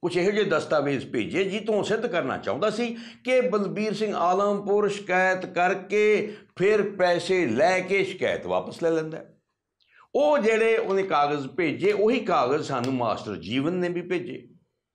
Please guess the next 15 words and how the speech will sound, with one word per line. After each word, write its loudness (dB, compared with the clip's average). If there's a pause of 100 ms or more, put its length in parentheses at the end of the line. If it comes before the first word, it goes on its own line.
(600)
ਅਸੀਂ 0
ਫਿਰ 4
ਉਹਦਾ 2
ਫੋਰੈਂਸਿਕ -4
ਐਨਾਲਿਸਿਸ -2
ਕਰਵਾ -4
ਲਿਆ। -10 (720)
ਉਸ 4
ਦੀ 0
ਵਿਸਤਾਰ 2
ਤੁਸੀਂ -4
ਜੇ 2
ਜਾਣਨੇ 0
ਆ -4
ਤੇ -4